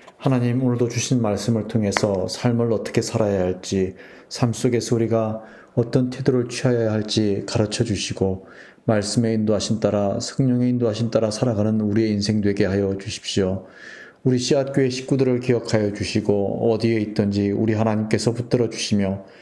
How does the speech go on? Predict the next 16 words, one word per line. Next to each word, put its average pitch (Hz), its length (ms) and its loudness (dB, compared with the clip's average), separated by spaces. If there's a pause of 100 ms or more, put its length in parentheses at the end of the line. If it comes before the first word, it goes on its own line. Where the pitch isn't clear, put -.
(280)
하나님의 117 440 0
인도하심을 113 440 0
따라 110 340 2
살아갈 107 360 0
수 - 160 -2
있도록만 101 560 0
허락하여 101 580 0
주십시오. 95 720 -4 (1800)
감사드리며 117 760 2
우리 117 240 0
주 120 200 0
예수 117 320 0
그리스도의 120 540 2
이름으로 113 520 0
기도드립니다. 95 1120 0
아멘. 90 680 0